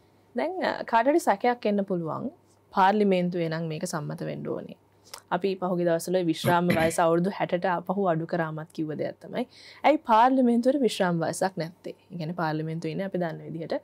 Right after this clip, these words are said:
ජනාධිපතිතුමා, අ, සම වෙන අගමැතිතුමාගේ සිට ගත්තාම වයස අවුරුදු හැත්තෑවටත් වැඩි පිරිසක්. මේක අපිට පිළිගන්න වෙනවා. එතකොට එහෙම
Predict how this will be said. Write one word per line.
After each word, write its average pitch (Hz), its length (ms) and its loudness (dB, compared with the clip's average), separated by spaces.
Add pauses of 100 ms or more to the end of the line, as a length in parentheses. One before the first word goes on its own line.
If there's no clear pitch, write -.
(420)
ජනාධිපතිතුමා, 180 840 2 (240)
අ, - 100 -4 (180)
සම - 200 -10
වෙන 147 180 -10
අගමැතිතුමාගේ 175 1000 2
සිට - 240 -4
ගත්තාම 160 480 -6 (100)
වයස 202 220 -2
අවුරුදු 175 240 0
හැත්තෑවටත් 233 680 4
වැඩි 180 220 4
පිරිසක්. - 460 -8 (1300)
මේක 175 140 -12
අපිට 156 200 -8
පිළිගන්න 175 400 -4
වෙනවා. 180 240 -6 (640)
එතකොට 226 280 6 (100)
එහෙම 269 260 6